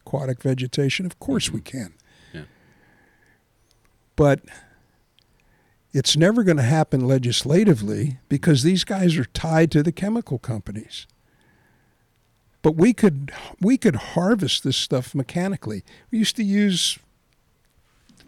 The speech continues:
Speaker 1: mechanical <laughs> devices and prisoners.
Speaker 2: Mm-hmm.
Speaker 1: I mean, prisoners who are now sitting around watching television and, and air-conditioned prisons.
Speaker 2: Mm-hmm.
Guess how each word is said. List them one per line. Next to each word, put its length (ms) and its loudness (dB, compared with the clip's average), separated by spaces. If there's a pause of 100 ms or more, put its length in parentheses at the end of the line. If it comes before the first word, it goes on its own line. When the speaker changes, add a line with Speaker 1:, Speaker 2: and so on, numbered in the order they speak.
(280)
Speaker 1:
mechanical 840 2
<laughs> 80 -20
devices 720 0 (880)
and 300 -2
prisoners. 920 2 (680)
Speaker 2:
Mm-hmm. 320 -12
Speaker 1:
I 20 -8
mean, 220 0
prisoners 520 -2
who 140 2
are 60 2
now 220 2
sitting 260 -2
around 300 0
watching 380 0
television 720 0
and, 260 -4 (540)
and 240 -2
air-conditioned 880 2
prisons. 680 -6
Speaker 2:
Mm-hmm. 320 -12